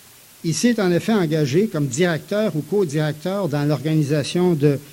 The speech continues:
très nombreux colloques, dont la grande majorité de la quinzaine des colloques de l'uqam sur les leaders du Québec contemporain, ce dont je lui suis personnellement très reconnaissant.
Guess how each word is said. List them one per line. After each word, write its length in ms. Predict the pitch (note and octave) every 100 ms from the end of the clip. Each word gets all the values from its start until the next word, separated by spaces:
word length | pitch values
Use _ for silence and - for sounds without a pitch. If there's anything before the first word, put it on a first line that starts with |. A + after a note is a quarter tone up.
| - -
très 260 | - F3+ A#3
nombreux 420 | G3 D#3 C#3+ D#3+
colloques, 480 | E3 C#3 B2+ C#3 D#3 - - - - - - - -
dont 360 | D3 G3 A3 A3
la 180 | F#3
grande 400 | E3 E3+ A3+ A3+
majorité 720 | F#3 E3 C#3 D3+ C#3 A2+ D3 C3+ - - - - - -
de 100 | D3+
la 160 | C#3+ C#3+
quinzaine 720 | D3 G3+ F3 A#2+ F3+ F#3+ E3
des 140 | C#3+
colloques 500 | D3 E3 D3+ F3 E3
de 80 | D3
l'uqam 600 | C#3 C3+ C#3+ D#3 D#3 D#3+ D#3 - - - -
sur 200 | D#3 C#3+
les 160 | D3
leaders 600 | D3 D3 C#3 D3+ D#3 C#3 D#3
du 220 | D#3+ B2
Québec 400 | - C3+ C3 C#3 C#3
contemporain, 640 | C#3 C3 C3 A#2+ B2 B2 C3 - - - -
ce 360 | - - G3+ F#3+
dont 400 | D#3 G#3 G#3 E3
je 120 | D3+
lui 300 | D3+ D3 D3
suis 320 | - D#3 D#3
personnellement 920 | D3+ D#3 C#3+ D3+ C#3 C3 B2+ C3+ C#3 C#3 - - -
très 360 | C#3 C#3+ C#3+ C#3+ - -
reconnaissant. 760 | B2 D3 D3+ C#3 B2+ A#2 C3